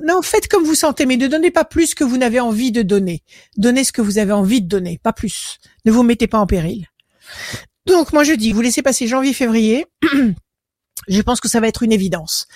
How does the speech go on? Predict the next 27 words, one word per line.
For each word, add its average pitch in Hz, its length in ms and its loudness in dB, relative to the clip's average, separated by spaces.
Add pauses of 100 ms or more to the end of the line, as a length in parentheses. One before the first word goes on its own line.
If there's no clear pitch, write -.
(300)
Est-ce 226 160 0
que 277 60 2
vous 254 160 2
savez 262 340 0
où 320 140 4
vous 294 100 2
voulez 240 240 0
vous 226 180 -2
installer ? 202 520 0 (260)
Est-ce 208 160 -2
que 247 80 0
vous 220 160 2
savez 247 540 0 (240)
dans 220 100 2
quel 247 220 0
coin ? 233 380 -2
Est-ce 202 160 -2
que - 80 -4
vous 214 120 0
savez 226 280 0
si - 120 -4
vous 220 60 -2
voulez 214 160 2
une 214 100 2
maison, 226 260 2
un 208 100 0
appartement ? 220 600 -2